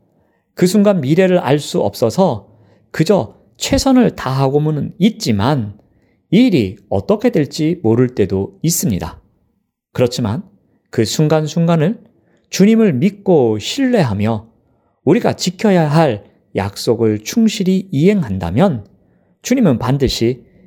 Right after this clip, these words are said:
그 사랑의 실천을 통해서 아름다운 열매를 맺게 해 주실 것입니다.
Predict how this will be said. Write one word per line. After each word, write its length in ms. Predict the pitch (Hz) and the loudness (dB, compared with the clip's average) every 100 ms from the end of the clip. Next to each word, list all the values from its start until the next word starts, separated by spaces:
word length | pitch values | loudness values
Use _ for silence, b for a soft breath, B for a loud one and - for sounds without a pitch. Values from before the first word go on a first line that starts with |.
| b | b
그 280 | - 110 101 | -4 -2 0
사랑의 720 | 98 - 165 160 143 170 156 135 | -4 -6 -4 -2 0 0 -2 -8
실천을 680 | - - 262 - 220 220 220 | -8 -4 -4 0 0 0 -2
통해서 500 | 208 123 - 95 b b b b | -2 -2 -2 -6 b b b b
아름다운 720 | - 87 95 87 82 95 180 185 - - | -6 -4 -4 -4 -2 0 0 -2 -8 -4
열매를 600 | 85 87 90 87 98 156 | -2 -2 -4 -2 -2 0
맺게 580 | 131 - 135 135 160 - - | -2 -2 0 0 -4 -8 0
해 180 | 165 170 | 0 0
주실 460 | 123 - 135 - | -4 -4 -6 -6
것입니다. 460 | - 120 101 - | -8 -6 -8 -10